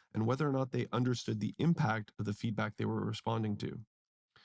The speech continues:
I want to support all of my feelings with solid game design ideas.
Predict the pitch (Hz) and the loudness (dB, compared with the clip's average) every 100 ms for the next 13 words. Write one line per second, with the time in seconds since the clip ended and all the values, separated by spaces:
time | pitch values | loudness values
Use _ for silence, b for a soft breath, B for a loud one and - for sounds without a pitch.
0 | b b b b 110 165 226 - 165 170 | b b b b 0 0 0 -2 0 2
1 | - 135 127 117 - 123 120 120 - 113 | 2 2 2 0 0 0 2 0 0 -2
2 | - 127 117 110 120 117 113 107 113 113 | 0 0 0 0 0 0 0 0 0 0
3 | 107 107 55 - | 0 0 -2 -6